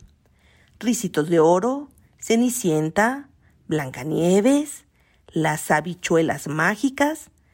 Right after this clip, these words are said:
La bella durmiente. ¿Los personajes de estos cuentos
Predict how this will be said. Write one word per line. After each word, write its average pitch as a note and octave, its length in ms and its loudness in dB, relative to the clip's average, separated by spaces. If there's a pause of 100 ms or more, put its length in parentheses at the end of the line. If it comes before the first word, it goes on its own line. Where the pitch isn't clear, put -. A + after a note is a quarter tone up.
(400)
La D#3 320 0
bella F#3+ 300 4
durmiente. D#3+ 720 0 (1040)
¿Los A#3+ 280 -2
personajes C4 680 -2
de A3+ 100 2
estos A#3 340 -4
cuentos F#3 640 -2